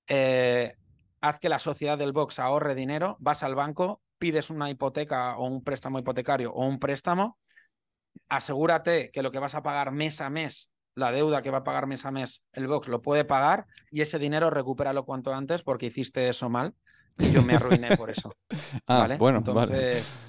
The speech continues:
Speaker 1: se llama apalancamiento financiero. Nunca utilices tu propio dinero personal para montar negocios. Ahorra primero, vas al banco, le ofreces lo que vas a hacer y pides un préstamo a no-, a nombre de la sociedad. Para eso necesitas tener una sociedad que tenga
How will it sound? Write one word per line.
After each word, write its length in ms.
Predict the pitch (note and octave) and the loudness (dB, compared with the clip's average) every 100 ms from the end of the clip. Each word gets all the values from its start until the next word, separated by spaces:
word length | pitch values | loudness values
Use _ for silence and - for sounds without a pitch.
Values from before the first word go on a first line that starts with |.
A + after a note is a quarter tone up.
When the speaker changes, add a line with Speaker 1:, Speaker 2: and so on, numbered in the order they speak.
| A2 | -12
Speaker 1:
se 180 | - C3+ | -4 -2
llama 320 | C#3+ E3 D3 | 0 2 0
apalancamiento 640 | C#3+ C3 C3 B2+ C#3+ C#3 | 0 0 0 -2 -2 -4
financiero. 540 | C#3 C3+ B2+ C#3 B2 A2+ | -2 -2 -2 -2 -2 -2
Nunca 340 | B2+ D#3 D#3+ C3+ | 0 0 2 -2
utilices 440 | C3 C#3 C3+ A2+ | -4 -10 -10 -10
tu 100 | B2+ | -10
propio 280 | C#3 C#3 C#3+ | -8 -4 -2
dinero 280 | C#3 C3+ B2 | -2 0 0
personal 380 | B2 B2+ C3+ C#3+ | -2 -4 -4 -2
para 160 | C3+ | -2
montar 280 | A#2+ A2+ A#2+ | -2 -4 -4
negocios. 500 | A#2+ A2+ - G#2+ - | -2 -4 -4 -8 -6
Ahorra 420 | C3+ B2+ C#3+ D#3+ D3+ | 0 2 4 2 0
primero, 500 | C#3+ C#3 D#3 B3+ _ _ _ _ | -2 0 0 0 _ _ _ _
vas 220 | C3+ D3 D3 | -4 -2 0
al 100 | C3+ | -2
banco, 300 | C#3 F3 E3+ | -2 -2 -2
le 100 | B2+ | -2
ofreces 320 | D3+ C#3 D3+ | -6 -6 -4
lo 100 | D3 | -4
que 80 | C#3 | -4
vas 140 | C3 | -4
a 60 | B2+ | -4
hacer 320 | C#3 E3 - _ _ - | -2 -2 -2 _ _ -14
y 120 | B2+ | -10
pides 560 | B2 B2 B2 A#2 A2+ | -6 -2 0 0 -2
un 140 | B2+ A#2 | -6 -4
préstamo 560 | C#3 C#3 D3+ D#3+ F3+ | -2 -2 -2 0 0
a 60 | C#3 | 0
no-, 140 | A#2+ A#2+ | -4 -4
a 120 | A#2 | -4
nombre 280 | A#2+ B2+ C3 | -2 0 0
de 60 | |
la 80 | A#2+ | 0
sociedad. 380 | A2 A2 A#2 A2+ - - | -4 -8 -6 -6 -8 -4
Para 180 | B2+ B2+ | 0 0
eso 160 | D3 | -2
necesitas 420 | D3 C#3 C#3 C#3+ | -6 -6 -4 -4
tener 220 | - C#3 C#3 | -2 -2 -2
una 140 | C3 | -4
sociedad 360 | C3+ C3+ C3+ D3 | -4 -2 -4 -2
que 120 | A#2+ | -6
tenga 360 | B2 B2 A#2+ | -4 -2 -2